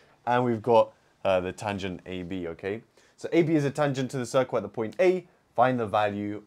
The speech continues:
of P. Now, the first thing I would be thinking about is this coordinate being on the circle. If I know the equation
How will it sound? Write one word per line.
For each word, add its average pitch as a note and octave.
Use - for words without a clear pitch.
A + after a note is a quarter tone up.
of F#2+
P. F#2+
Now, A2
the A2
first F3+
thing D#3
I C3
would C#3
be A#3
thinking A#2+
about G2
is G#2+
this D#3+
coordinate F3+
being C3
on G#3
the F#3
circle. E3
If E3+
I G#3
know F#3+
the C#3+
equation D3